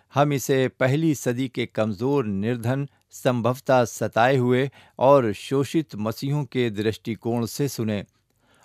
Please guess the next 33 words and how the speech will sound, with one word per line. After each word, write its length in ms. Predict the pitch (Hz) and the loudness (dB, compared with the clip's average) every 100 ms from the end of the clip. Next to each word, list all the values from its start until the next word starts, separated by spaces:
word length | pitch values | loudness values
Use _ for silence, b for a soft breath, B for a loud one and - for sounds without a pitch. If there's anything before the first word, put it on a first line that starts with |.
| - | 2
और 220 | 165 156 | 4 4
साथ 300 | - 123 135 | 2 0 0
ही 340 | 147 151 104 - _ _ - | 0 0 -2 -8 _ _ -4
मैं 160 | 120 123 | -2 0
चाहता 360 | 123 120 151 | 0 2 2
हूँ 300 | 147 139 160 b b - | 2 2 -2 b b 0
कि 100 | 147 | 2
हम 260 | 139 151 | 4 0
इसे 280 | 131 - 120 | -2 -2 -4
सुनें, 420 | - 131 131 95 - b b _ | -2 -2 0 -2 -8 b b _
क्योंकि 280 | 143 170 165 | 0 2 2
हम 300 | 135 131 135 | 2 0 -2
धनी 440 | 98 123 127 139 - 123 | -4 -4 -2 -2 -2 -2
अधिक 320 | 104 110 - | -2 -4 -4
हैं 240 | 110 92 - _ _ b b b | -6 -6 -10 _ _ b b b
और 140 | 143 156 | 4 4
हमने 280 | 165 156 | 2 0
बार-बार 720 | 101 104 123 147 131 127 131 - | 0 2 2 2 0 2 2 -2
इसके 300 | 123 - 123 | -8 -4 -2
बारे 260 | 110 110 110 | 0 2 0
में 180 | 107 92 | -2 0
बात 240 | 104 101 | 0 -2
की 220 | - 127 | -6 -4
है 260 | 117 110 - b b _ | -2 -2 -6 b b _
कि 220 | 139 147 - _ _ _ | -2 0 -2 _ _ _
हमारी 360 | 123 127 147 170 | -2 2 4 2
कलीसिया 560 | 143 127 117 120 113 107 | 2 -2 -2 0 2 2
शेष 380 | - 127 131 | 0 -2 -2
संसार 640 | - - 107 101 107 104 95 - | -4 -4 -4 -4 -4 -4 -6 -8
की 140 | 120 | -8
तुलना 460 | - 117 117 147 123 | -6 -6 -2 0 0
में 280 | 107 131 - b b | -2 -4 -6 b b
अत्यधिक 540 | 135 127 147 139 165 | -4 -2 -4 -2 -2